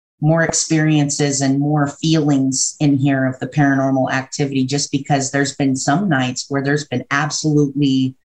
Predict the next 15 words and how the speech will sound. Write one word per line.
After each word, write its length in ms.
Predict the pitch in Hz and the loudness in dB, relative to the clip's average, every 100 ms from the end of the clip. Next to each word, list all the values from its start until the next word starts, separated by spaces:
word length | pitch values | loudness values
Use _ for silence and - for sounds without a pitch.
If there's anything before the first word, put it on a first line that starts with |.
| _ _ _ 135 | _ _ _ -4
nobody 720 | 139 139 135 135 120 117 117 | 2 4 2 2 0 0 -4
in 120 | 117 | -6
the 80 | - | -6
building 320 | 123 113 113 - | -4 -4 -6 -12
but 160 | 120 117 | -16 -12
me. 180 | 110 - _ _ _ _ _ | -14 -16 _ _ _ _ _
And 180 | - 139 | 0 0
so 240 | - 156 147 - | 0 0 -2 0
that's 300 | 170 - - | -2 -2 -4
very 240 | 143 123 | -4 -2
interesting 680 | 131 131 135 131 - 117 - _ - | 0 0 -2 -6 -6 -10 -12 _ -2
vibe 300 | 123 117 - | 0 0 -4
as 140 | 113 | -6
well. 260 | 123 117 139 | -2 2 2
<laughs> 480 | 147 - - - | 2 0 0 0